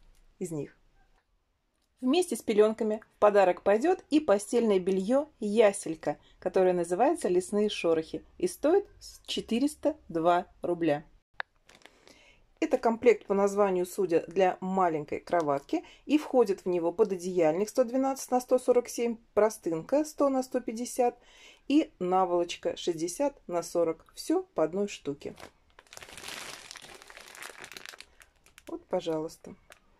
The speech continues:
В моем случае это бязь. Кто бязь не любит, можно выбрать сатин, поплин.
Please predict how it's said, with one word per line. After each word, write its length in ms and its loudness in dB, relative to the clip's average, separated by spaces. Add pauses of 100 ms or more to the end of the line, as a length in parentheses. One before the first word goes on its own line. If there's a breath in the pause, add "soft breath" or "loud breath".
(480 soft breath)
В 40 -8
моем 300 4
случае 520 0
это 300 0
бязь. 500 0
Кто 180 2
бязь 340 2
не 80 -6
любит, 400 0 (140)
можно 300 -2
выбрать 340 -4
сатин, 380 -6
поплин. 520 -4